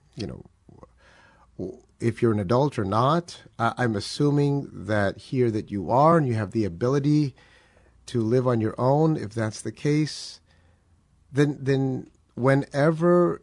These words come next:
you are in a situation at home that, that violates your conscience, then you need to be somewhere else. Now, back to your specific question, how can I live with my parents and still be a light to them by sharing my faith with them?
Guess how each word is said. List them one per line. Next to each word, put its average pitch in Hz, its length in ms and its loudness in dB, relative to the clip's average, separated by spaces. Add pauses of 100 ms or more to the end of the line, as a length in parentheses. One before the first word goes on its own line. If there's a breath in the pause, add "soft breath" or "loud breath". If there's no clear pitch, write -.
you 127 480 0
are 113 220 0
in 113 140 -4
a 107 100 -2
situation 135 560 -4
at 127 120 -6
home 123 500 -2
that, 104 320 -4
that 104 160 -4
violates 123 440 -2
your 131 80 -6
conscience, 120 540 -6
then 123 340 -6 (100)
you 120 60 -8
need 117 140 -4
to 120 100 -8
be 110 320 -4
somewhere 92 340 -4
else. - 360 -8
Now, 127 200 2 (920 soft breath)
back 160 280 2
to 147 120 -2
your 120 240 4
specific 131 580 -4
question, 117 360 -2
how 160 240 2
can 139 160 -2
I 117 120 2
live 113 600 2
with 92 200 -6
my 87 120 0
parents 87 360 -6
and 78 100 -6
still 98 220 -8
be 101 100 -4
a 87 80 -2
light 92 400 -2
to 98 140 -12
them 80 240 -4
by 85 160 -4
sharing 92 500 -6
my 87 140 -4
faith 135 340 -4
with - 140 -10
them? 76 260 -8